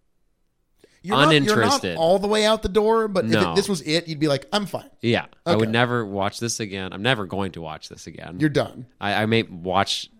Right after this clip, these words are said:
Speaker 1: This is probably, like, the third or fourth time I've, I, I've not seen this movie a million
Speaker 2: And
Speaker 1: times.
Speaker 2: it came out twenty years ago.
Speaker 1: Twenty years, well, twenty-two years ago
Speaker 2: I
Speaker 1: now.
Speaker 2: know, I'm an, I'm a rounder.
Speaker 1: We'll
Speaker 2: Okay?
Speaker 1: save it for the next app, 'cause our next movie, Austin Powers, The Spy Who Shagged Me,
Speaker 2: Yeah.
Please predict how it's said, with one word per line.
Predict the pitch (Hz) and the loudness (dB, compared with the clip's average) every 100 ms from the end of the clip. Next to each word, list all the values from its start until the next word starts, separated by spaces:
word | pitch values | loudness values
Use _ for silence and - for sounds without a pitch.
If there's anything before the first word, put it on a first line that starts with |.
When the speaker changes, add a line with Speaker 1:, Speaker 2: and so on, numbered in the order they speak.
| - | -2
Speaker 1:
This | 440 | -2
is | 494 | 2
probably, | 427 339 | 2 4
like, | 262 | 4
the | 214 | 2
third | - - 208 196 180 | 0 0 4 6 6
or | |
fourth | 165 160 147 - | 2 2 2 2
time | 139 127 | -2 -2
I've, | 117 | 0
I, | - 180 185 | 2 4 4
I've | 202 | 4
not | 240 226 - | 4 2 -2
seen | - 180 | -2 0
this | 156 | 0
movie | 151 | 2
a | 135 | 2
million | 117 123 110 95 | 2 0 -2 -6
Speaker 2:
And | - | -6
Speaker 1:
times. | 90 | -6
Speaker 2:
it | 92 | -6
came | - 110 | 0 2
out | 98 - | 2 0
twenty | - 95 87 | -4 -2 0
years | 80 73 - | -2 -4 -10
ago. | - 73 85 | -10 -8 -6
Speaker 1:
Twenty | - 151 165 | 2 4 6
years, | 139 127 | 4 4
well, | 143 139 135 127 - - | 6 6 6 2 -8 -12
twenty-two | - 143 131 151 | -2 0 2 4
years | 120 110 | 4 2
ago | 107 98 | 0 -4
Speaker 2:
I | 95 | -4
Speaker 1:
now. | 104 | -2
Speaker 2:
know, | 117 107 | -4 -4
I'm | 107 | -6
an, | 113 - | -6 -4
I'm | 135 | 0
a | |
rounder. | 139 123 190 285 247 165 123 92 78 69 _ _ 107 | 0 4 4 4 2 -2 -4 -6 -12 -20 _ _ -8
Speaker 1:
We'll | 175 | -4
Speaker 2:
Okay? | 175 190 | -2 0
Speaker 1:
save | 233 | 2
it | 240 | 2
for | 208 | 0
the | 196 | 0
next | 226 - | 0 0
app, | 156 135 - | 0 0 0
'cause | 165 156 156 151 | 0 -2 -10 0
our | 151 | 4
next | 170 190 | 4 2
movie, | 175 262 185 127 139 | 2 4 2 -2 0
Austin | 160 160 151 | 0 0 0
Powers, | 170 170 143 | 4 4 2
The | |
Spy | 135 151 | 0 2
Who | 135 | 2
Shagged | - 165 185 120 | 2 2 2 -4
Me, | 110 120 _ _ - | -10 -12 _ _ -12
Speaker 2:
Yeah. | 90 | -10